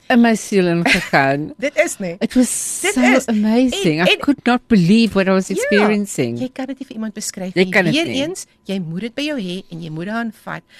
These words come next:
Speaker 2: Want
Speaker 1: Mm.
Speaker 2: hierdie produk het die Here vir my gewys. Hy het vir my gesê, "Marissa, hier is die boks, sit dit saam. Hy sal werk. Hy sal met sy gees werk." Dis nie oor Marissa wat oulik is en Marissa wat nou die goedjies gepak het. Ja, ek het 'n stiekertjie opgesit en,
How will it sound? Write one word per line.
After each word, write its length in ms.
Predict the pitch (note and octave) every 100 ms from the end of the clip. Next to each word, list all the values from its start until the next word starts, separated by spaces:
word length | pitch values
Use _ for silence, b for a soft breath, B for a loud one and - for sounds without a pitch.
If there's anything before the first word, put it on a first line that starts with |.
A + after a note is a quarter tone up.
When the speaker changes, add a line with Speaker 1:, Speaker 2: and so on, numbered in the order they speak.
| B B
Speaker 2:
Want 180 | A#3 F3+
Speaker 1:
Mm. 80 | F3
Speaker 2:
hierdie 220 | B3+ A#3+
produk 300 | D#3+ F#3+ F#3+ A3
het 80 |
die 80 | G#3+
Here 200 | D#3+ E3
vir 140 | F#3+ E3
my 220 | D#3 F3+
gewys. 360 | A3 D#3+ F#3+
Hy 60 | A3+
het 120 | C#4+
vir 80 | E4+
my 100 | C#4+
gesê, 200 | B3 A#3+
"Marissa, 300 | F#3+ G3 C#4 - b b
hier 80 | A#3
is 60 |
die 60 | F4+
boks, 200 | G#3 -
sit 120 | D4+
dit 140 | D#4 -
saam. 280 | A3+ E3+ - _ -
Hy 120 | F3+ F#3+
sal 180 | G#3 D#3
werk. 340 | D#3+ D#3+ _ _ _ -
Hy 120 | F4
sal 140 | F#4+ D4+
met 120 | B3+
sy 80 | F#3+
gees 280 | F3 E3
werk." 200 | E3 D3+ _ b b
Dis 180 | - -
nie 100 | A4+
oor 140 | C4+
Marissa 340 | D4 G#3+ E3+ G#3
wat 160 | G#3
oulik 300 | - F3+ F3+
is 160 | F3+ F3+
en 60 | F3
Marissa 260 | E3+ F#3+
wat 100 | A3+
nou 80 | G#3+
die 80 | F#3+
goedjies 260 | F#3 G3
gepak 200 | - -
het. 220 | F3+ - -
Ja, 120 | A#3
ek 60 | A3+
het 80 | B3
'n 40 |
stiekertjie 440 | A#3+ - - - C3
opgesit 480 | - F3+ - E3+
en, 120 | E3